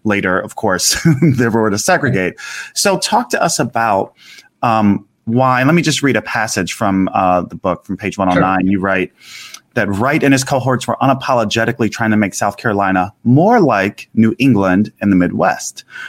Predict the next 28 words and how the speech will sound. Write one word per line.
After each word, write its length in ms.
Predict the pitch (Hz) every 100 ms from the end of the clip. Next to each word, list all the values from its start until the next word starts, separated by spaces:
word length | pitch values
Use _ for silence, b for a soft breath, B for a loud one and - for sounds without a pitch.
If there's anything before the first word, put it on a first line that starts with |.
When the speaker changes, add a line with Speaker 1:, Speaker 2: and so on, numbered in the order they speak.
| B -
Speaker 1:
The 100 | 113
radicals 760 | 113 143 190 190 143 127 120
established 720 | 113 - - 139 151 185 170
the 80 | 123
first 400 | - - 175 180
public 240 | 156 147 -
school 240 | - 127
system 320 | 127 127 117
in 80 | 104
South 260 | - 92 -
Carolina, 540 | 101 92 78 62 50 _ b b b
increased 640 | 123 107 - 196 220 -
funding 760 | - - 190 120 95 98 175 180 B B B
for 160 | 147
the 80 | 123
state 340 | 120 - 147 -
hospital 880 | - 147 147 - 147 147 - - _ _ _ _
and 160 | 131 135
asylum, 680 | 139 127 92 87 92 127 - -
and 260 | 165 202 208
devoted 400 | 180 175 170 -
funds 680 | - 123 98 101 160 - -
toward 360 | - 147 131 117
what 260 | 120 -
were 120 | 113 113
called 280 | 120 107
internal 380 | 110 101 127 113
improvements, 640 | 110 104 113 90 98 123